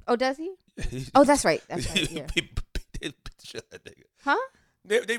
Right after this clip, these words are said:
Speaker 2: you know, no, um, it's not bad. It's
Speaker 1: Oh.
Speaker 2: just when boys get old enough. Like, his son's, like, eighteen and shit. Like,
Speaker 1: Oh, so he's
Speaker 2: he
Speaker 1: grown.
Speaker 2: old. He probably older than that now. But
Speaker 1: Yeah.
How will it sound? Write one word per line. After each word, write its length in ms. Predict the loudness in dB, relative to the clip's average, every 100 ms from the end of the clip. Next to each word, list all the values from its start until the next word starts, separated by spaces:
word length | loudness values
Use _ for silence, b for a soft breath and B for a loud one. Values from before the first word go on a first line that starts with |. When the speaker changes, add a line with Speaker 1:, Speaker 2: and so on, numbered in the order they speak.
| 0
Speaker 2:
you 100 | 4
know, 180 | 6 6
no, 240 | 4 4 2
um, 100 | -6 _ _ _ -20 _ _
it's 120 | -2 0
not 200 | 0 -2
bad. 260 | -8 -8
It's 180 | -6 -4
Speaker 1:
Oh. 40 | -6
Speaker 2:
just 120 | -8
when 160 | -8
boys 340 | -6 -4 -4 -6
get 160 | -8
old 240 | -6 -8 -10
enough. 280 | -14 -14 -12
Like, 120 | -8
his 120 | -2
son's, 240 | 0 0 -2
like, 180 | -12 _ _ _ _ _ _ -8
eighteen 400 | -8 -8 -20 -20
and 100 | -18
shit. 200 | -18 -18 _
Like, 100 | -4
Speaker 1:
Oh, 60 | 0
so 160 | 4 4
he's 140 | 2
Speaker 2:
he 80 | 2
Speaker 1:
grown. 100 | 6
Speaker 2:
old. 180 | 6 4
He 80 | 2
probably 200 | 2 2
older 160 | -2
than 80 | -6
that 180 | -10 -12
now. 140 | -16 -12
But 100 | -12
Speaker 1:
Yeah. 180 | -12